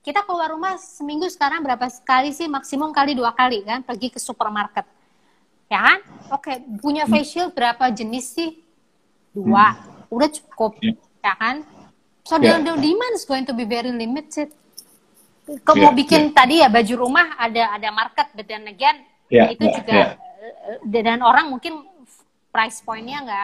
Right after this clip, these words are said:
Speaker 1: akan mau terlalu tinggi kan. Kalau
Speaker 2: Ya,
Speaker 1: baju
Speaker 2: ya.
Speaker 1: rumahnya, eh, ya kecuali Sheikha Moza gitu ya, ibunya Emir Qatar ya, baju rumahnya pakai bling-bling Cartier gitu lah. Kalau aku kan pakai ini aja juga cukup gitu tuh.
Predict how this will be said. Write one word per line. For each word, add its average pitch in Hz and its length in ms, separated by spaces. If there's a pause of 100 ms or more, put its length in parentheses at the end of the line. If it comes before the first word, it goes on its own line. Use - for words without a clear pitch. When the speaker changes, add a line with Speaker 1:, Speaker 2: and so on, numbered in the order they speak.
Speaker 1:
akan 202 180
mau 202 260
terlalu 202 360
tinggi 247 480
kan. 202 240 (360)
Kalau 226 200
Speaker 2:
Ya, 226 160
Speaker 1:
baju 214 120
Speaker 2:
ya. - 100
Speaker 1:
rumahnya, 233 540 (540)
eh, 214 540
ya 240 140
kecuali 277 440
Sheikha 262 460
Moza 240 560
gitu 240 240
ya, 247 260
ibunya 220 460 (400)
Emir 226 340
Qatar 262 460
ya, 233 120
baju 208 340
rumahnya 214 500 (300)
pakai 208 280
bling-bling 226 680
Cartier 240 640
gitu 208 160
lah. 196 160
Kalau 202 240
aku 180 480
kan 302 240
pakai 226 240
ini 220 160
aja 214 320
juga 190 260
cukup 285 420
gitu 202 220
tuh. 180 220